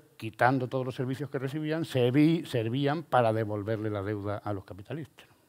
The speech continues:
¿Mm? <coughs> El impuesto neto en ese momento era positivo. ¿Por qué se vuelve negativo en dos mil nueve? Porque empieza a funcionar uno de los mecanismos de legitimación, que es el tema del subsidio de desempleo,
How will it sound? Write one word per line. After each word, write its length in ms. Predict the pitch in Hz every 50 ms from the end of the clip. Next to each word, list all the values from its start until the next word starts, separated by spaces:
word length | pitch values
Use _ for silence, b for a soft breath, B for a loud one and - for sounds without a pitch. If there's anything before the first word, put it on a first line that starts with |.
| _ -
¿Mm? 100 | 113 185 - _ _ _ b b b b b b b b b b b b b b b b b b b b b b b b b -
<coughs> 220 | 214 151 151 202 - - - - _ b b b b b b b b b b b b b b b _ _ _ _ _ _ _ _ _ _ _ _ _ _ _ _ _ -
El 460 | 156 143 139 135 139 135 139 139 - _ _ _ _ _ -
impuesto 920 | 147 139 139 - - 170 165 - - - - 170 170 180 185 - - _ _ _ _ -
neto 580 | 160 160 175 170 165 - 175 180 185 202 190 _ _ _ _ _ _ _ _ _ _
en 140 | - 143 139
ese 160 | 151 143 151
momento 280 | 143 139 147 156 147 151
era 140 | 139 131 117
positivo. 480 | 113 101 - 104 - 104 - 90 - - - _ -
¿Por 180 | 127 127 123
qué 120 | - 170 143
se 120 | - 175
vuelve 280 | 156 160 165 160 165 160
negativo 420 | 165 151 156 135 - 170 160 160
en 60 | 160
dos 120 | 156 151 139
mil 160 | 160 156 156
nueve? 320 | 175 185 170 135 107 92 101 107 -
Porque 260 | - 117 113 - 123
empieza 320 | 117 107 98 131 123 110 135
a 40 |
funcionar 440 | 120 143 131 123 - 135 135 139 135
uno 160 | 127 123 120
de 60 | 120 120
los 100 | 120 120
mecanismos 640 | 127 123 127 123 139 160 165 139 120 107 92 90
de 100 | 98 98
legitimación, 720 | 95 101 98 - 107 107 101 104 101 - - 135 147 147
que 100 | - 107
es 60 | 101
el 80 | 95 -
tema 260 | - 117 120 113 107
del 140 | 101 95 92
subsidio 500 | - - 110 - - 113 104 104 107 107
de 120 | 110 110
desempleo, 540 | 113 104 131 127 123 - 170 180 180 196